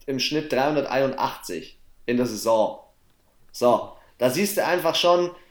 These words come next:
das reicht einfach nicht. Die, äh, New York Jets machen fünfzehn Komma zwei, äh, Punkte im Spiel und ihr Gegner, äh, also wenn sie gegen den Gegner spielen, macht im Schnitt achtundzwanzig Komma sechs. Ja,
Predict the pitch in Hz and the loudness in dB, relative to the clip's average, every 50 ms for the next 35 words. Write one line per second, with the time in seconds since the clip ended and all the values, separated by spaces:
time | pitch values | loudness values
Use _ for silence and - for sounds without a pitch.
0 | _ _ _ - - - - 131 160 151 - - 127 160 202 196 - 127 143 135 | _ _ _ -20 -16 -12 -8 -6 -6 -4 -2 2 2 4 4 4 2 0 0 0
1 | 139 - 123 113 113 110 107 107 - 135 143 139 139 - - - 139 139 - - | 0 -2 -2 -2 -2 -4 -6 -4 -4 -4 -2 -2 -4 -6 -6 -4 -4 -4 -4 -4
2 | - 175 175 196 208 196 - 175 175 185 180 185 170 170 170 170 165 - 196 233 | -2 2 4 6 6 6 4 4 2 2 2 0 -2 -2 -2 -2 -4 -2 -2 -2
3 | 240 233 - - 190 175 175 175 175 165 165 - - 143 139 151 156 170 170 160 | -2 -4 -4 -4 -4 -2 0 0 0 0 -2 -2 0 0 2 4 4 2 2 0
4 | - - - 143 143 143 143 143 143 - 175 190 233 240 - 156 131 127 123 123 | -4 -2 2 4 6 6 6 4 2 2 2 2 2 2 2 2 2 2 2 0
5 | - - 139 147 160 160 151 139 131 143 139 131 139 151 160 170 165 156 160 160 | -4 -2 0 2 2 2 2 0 0 0 0 0 0 0 0 2 4 4 4 4
6 | 156 - - - - - - - - - - 143 135 123 - - 123 117 123 120 | 2 0 -6 -16 -20 -20 -20 -18 -8 -2 2 4 4 4 4 2 0 0 0 -2
7 | 110 101 98 107 117 123 120 131 147 135 147 143 147 143 139 123 135 143 147 156 | -2 -2 -2 -2 -2 -2 -2 -4 -2 0 2 2 2 2 0 0 0 0 0 0
8 | 143 - - 151 143 139 135 135 - 139 123 - - 151 147 - 127 - - - | -2 -2 -2 -2 -2 0 0 -2 -2 -4 -6 -4 -4 -4 -2 -2 -2 -4 -4 -6
9 | 147 - - 143 139 135 131 - - 135 123 120 117 127 135 - - - - - | -8 -6 -4 -4 -4 -4 -8 -6 -4 -2 -2 0 2 2 0 0 -2 -6 -16 -20
10 | - - - - - - - - - - - - - - - - - - - - | -20 -20 -20 -20 -20 -20 -20 -20 -20 -20 -20 -20 -20 -20 -20 -20 -20 -20 -20 -20
11 | - - - - - | -14 -8 -2 0 2